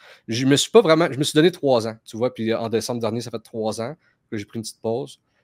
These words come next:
Euh, trois ans pour mon podcast, voir ce que ça allait donner. Euh, je suis vraiment content. Tu sais, c'est surtout,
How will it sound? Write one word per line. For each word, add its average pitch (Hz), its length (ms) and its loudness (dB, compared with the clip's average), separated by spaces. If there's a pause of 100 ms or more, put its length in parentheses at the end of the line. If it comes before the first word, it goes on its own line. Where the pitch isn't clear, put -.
(160)
Euh, 101 500 -6 (320)
trois 135 260 2
ans 165 60 2
pour 147 80 2
mon 131 140 2
podcast, 120 400 -4
voir 120 160 0
ce - 20 -20
que 127 60 -6
ça 117 120 -6
allait 117 80 -2
donner. 113 400 -4 (440)
Euh, 104 40 -10
je - 60 -10
suis - 140 -12
vraiment 123 420 0
content. 123 400 -4
Tu - 80 -14
sais, 139 80 -2
c'est 139 140 -2
surtout, 175 420 -6